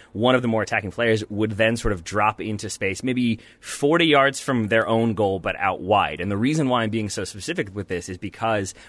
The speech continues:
we know Leipzig are gonna press. We know they're gonna kind of go at you, try to cause you problems. And what I felt like Freiburg were doing almost as a tactic was sort of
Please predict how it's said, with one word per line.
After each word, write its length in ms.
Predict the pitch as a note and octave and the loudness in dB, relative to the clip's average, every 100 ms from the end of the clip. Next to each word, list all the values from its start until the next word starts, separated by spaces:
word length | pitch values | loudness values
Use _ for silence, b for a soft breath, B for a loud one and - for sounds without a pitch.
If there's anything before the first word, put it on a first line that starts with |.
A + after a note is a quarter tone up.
| B | B
we 140 | A2 | 2
know 160 | A#2+ C3+ | 4 6
Leipzig 360 | A#2+ A2 A2+ | 4 2 -4
are 60 | A2+ | -4
gonna 200 | G#2+ F#2+ | -4 -6
press. 300 | - G2 - | -4 -6 -4
We 120 | G#2 | -2
know 180 | G2+ A2+ | 4 4
they're 140 | A2 | 4
gonna 180 | G2 G#2 | 0 -4
kind 180 | F#2 G2+ | -4 -6
of 80 | E2 | -6
go 200 | E2 A#2+ | 2 4
at 160 | A2+ A2+ | 4 2
you, 100 | G#2+ | -8
try 220 | - A2 | -4 -4
to 80 | A2 | -4
cause 240 | - F#2 | -4 -4
you 80 | F2 | -4
problems. 520 | - C3 C3 G2 F2+ - B B | -2 0 0 -2 -6 -12 B B
And 180 | A#2 A2+ | 0 4
what 140 | A#2+ | 4
I 60 | E3+ | 4
felt 220 | - G3 | 2 0
like 140 | A#2+ - - - | 0 -2 -12 -4
Freiburg 340 | B2+ C3+ B2 | 0 2 2
were 120 | G#2+ | 0
doing 460 | F#2 A#2 B2 G#2+ F#2 b b b _ | 0 2 2 0 -4 b b b _
almost 420 | C3 A3 A#3 - | 4 6 4 4
as 120 | D#3+ | 0
a 60 | C3+ | 0
tactic 520 | - A#2 - G3 - | 0 -2 0 -6 -2
was 160 | A#2 - | -4 4
sort 140 | D3+ | 2
of 100 | A2+ | 2